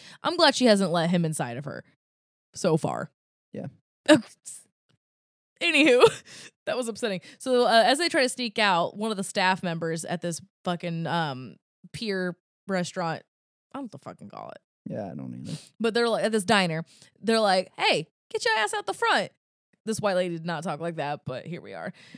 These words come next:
Speaker 1: But she's
Speaker 2: Mm-hmm.
Speaker 1: telling them go up the front, so they're trying to be sneaky. And fucking Luke notices them. And what does he fucking say?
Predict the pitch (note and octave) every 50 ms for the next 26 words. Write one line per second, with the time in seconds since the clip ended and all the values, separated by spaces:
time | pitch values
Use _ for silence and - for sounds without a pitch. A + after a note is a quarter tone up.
0 | _ - - - - - A3+ C4+ C4 B3+ A#3 A3 G#3+ A3 G#3 F#3 - F#3 - A3
1 | G#3 F#3+ D#3 - G3 F#3 F3+ - A#3+ G#3+ G3 F3+ E3 - - - G#3+ G#3+ G#3+ -
2 | - E3+ E3 D#3+ _ - - _ _ - G#3 G#3 G3+ G#3 - - F4 E4 D#4+ C#4+
3 | C4 C#4 C4 G#3 G#3+ G#3+ G#3+ G#3 G#3 - - F#3 F3 F#3 F3 F3 F3 - A#3 A#3+
4 | C4+ D#4 A4 G#4 A4 G#4 G#4 - G#4 G4+ A4 G#4 G4 G#4+ A4 A4 A4 A4+ A4 G#4+